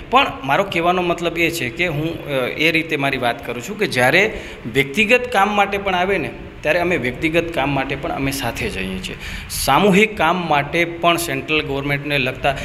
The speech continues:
જેમ કે હું તમને વાત કરું, આજે આપણે સીધું રાજકોટથી દિલ્હી ફ્લાઇટ આપણે શરૂ કરવાયું, બરોબર? એમાં અમારા બધા સાંસદોની સહી હતી.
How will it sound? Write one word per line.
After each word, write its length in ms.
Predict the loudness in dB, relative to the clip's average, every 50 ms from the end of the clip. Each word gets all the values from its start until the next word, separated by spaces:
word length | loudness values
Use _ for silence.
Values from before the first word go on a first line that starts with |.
| -10 -8 -2
જેમ 140 | 2 4 4
કે 100 | 6 6
હું 200 | 4 4 2 2
તમને 240 | 2 0 0 -2 -2
વાત 260 | -4 -4 -6 -6 -6
કરું, 220 | -8 -6 -6 -4 0
આજે 460 | 2 2 2 4 2 2 2 0 -2 -8 -10 -12 -14 -8 -4
આપણે 240 | -4 -2 -2 -2 -2
સીધું 760 | -2 0 0 0 2 4 4 4 4 2 -4 -8 -10 -12 -14 -14 -14 -16 -16 -16 -16 -16 -16 -16 -16 -12 -4
રાજકોટથી 600 | 0 2 2 2 0 0 -2 -2 -2 -2 -4 -4
દિલ્હી 400 | -4 -2 -2 0 0 2 2 0
ફ્લાઇટ 440 | 0 -2 -2 0 2 4 4 4 2
આપણે 200 | 0 0 -2 -6
શરૂ 280 | -6 -6 -6 -6 -6 -6
કરવાયું, 440 | -6 -6 -4 -4 -4 -4 -4 -6 -8 -10 -14 -16 -16 -16 -16 -8 -4
બરોબર? 260 | -4 -2 0 -2 -2 -2 -2
એમાં 200 | 0 2 4 4
અમારા 180 | 6 6 4 4
બધા 260 | 2 0 2 2 2
સાંસદોની 600 | 2 2 0 -2 -2 -2 -4 -2 -2 -2 -2 -2
સહી 260 | -2 -2 -2 -2 -2
હતી. 200 | -2 -4 -6 -8